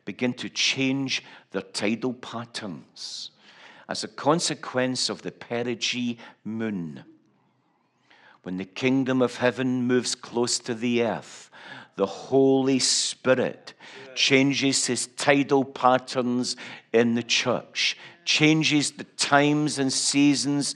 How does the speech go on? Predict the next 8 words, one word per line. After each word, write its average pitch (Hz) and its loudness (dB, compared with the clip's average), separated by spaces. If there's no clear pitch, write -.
of 120 4
human 127 0
history. 113 -2
And 98 -10
as 110 -6
a - -20
consequence, - -8
the - -18